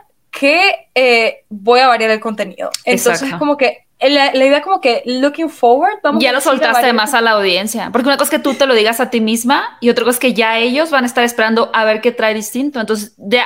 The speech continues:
Speaker 2: hay un compromiso como el deadline que dijiste al principio también.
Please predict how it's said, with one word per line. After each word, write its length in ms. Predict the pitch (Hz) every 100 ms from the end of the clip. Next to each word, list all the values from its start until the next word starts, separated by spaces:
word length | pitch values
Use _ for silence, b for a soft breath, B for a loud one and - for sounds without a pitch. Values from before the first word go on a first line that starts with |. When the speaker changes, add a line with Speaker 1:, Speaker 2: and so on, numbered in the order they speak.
| -
Speaker 2:
hay 140 | 254 285
un 80 | 285
compromiso 440 | 320 254 220 254
como 160 | 254 220
el 120 | 196
deadline 420 | 202 202 226 233
que 80 | 220
dijiste 480 | 170 190 240 - 202
al 80 |
principio 460 | 185 185 - 170 175
también. 400 | 175 180 - 185